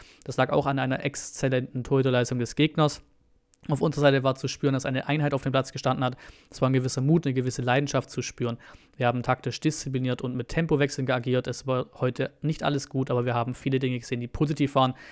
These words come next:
Da kann man, glaub ich, mitgehen. Kannst du dir auch wieder absolut nichts davon kaufen. Das war eine sehr, sehr ordentliche Leistung gegen Leipzig. Du hättest ja auf jeden Fall einen Punkt verdient gehabt, hundertprozentig. Da ist halt einfach das typische Bild wieder von, wenn Scheiße läuft, läuft Scheiße so. Wenn du im Abstiegskampf steckst, dann hast du einfach das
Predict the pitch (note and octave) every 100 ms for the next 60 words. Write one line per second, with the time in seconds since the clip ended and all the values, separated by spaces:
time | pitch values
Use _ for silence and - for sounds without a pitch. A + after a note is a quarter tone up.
0 | - _ _ B2 C3+ C3+ B2+ B2 F3 -
1 | F3+ F3 - C#3 C#3 C3 C3+ C3 C3 C3
2 | C3+ B2+ C3 D#3+ - D3 D3 C3 C3+ C3+
3 | B2+ B2+ B2+ - C#3 C#3+ C#3+ C#3 C#3 C3+
4 | C3+ C3 C3 B2+ C3 C#3+ - C#3 - -
5 | - _ C3 C3 - - B2+ C#3 D3 D3+
6 | D3 C#3+ C#3 C3+ D3+ D#3+ - C#3+ D3+ D3
7 | C#3 C#3 - D3 C#3+ C#3+ - C#3 D3 C#3+
8 | - - - _ _ - - C3+ C#3 C3
9 | C3 B2+ - C#3 C#3 C3 C3 C3+ B2+ -
10 | B2 - - - _ C3 - C3+ C#3+ C#3+
11 | C3+ C3 A#2+ - D3+ D#3+ E3 D3 D3+ D#3
12 | D3 C3+ C3+ C3+ - D3+ - C#3+ C3+ -
13 | C#3+ - - - - B2 B2+ C#3+ C#3+ C#3
14 | C3 -